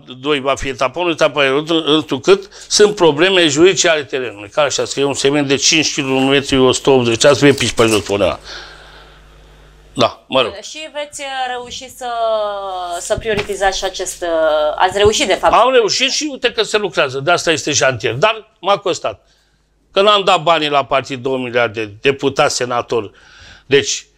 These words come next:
Speaker 1: ca să fii deputat, trebuia să dai unul locul unu și doi, două miliarde,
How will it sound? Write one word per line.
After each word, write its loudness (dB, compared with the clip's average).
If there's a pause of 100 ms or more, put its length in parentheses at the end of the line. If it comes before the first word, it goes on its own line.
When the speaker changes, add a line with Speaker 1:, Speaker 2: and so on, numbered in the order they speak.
(140)
Speaker 1:
ca 0
să -10
fii -8
deputat, -2
trebuia 0
să -4
dai 0
unul -4
locul -2
unu -4
și -2
doi, 4
două 4
miliarde, -2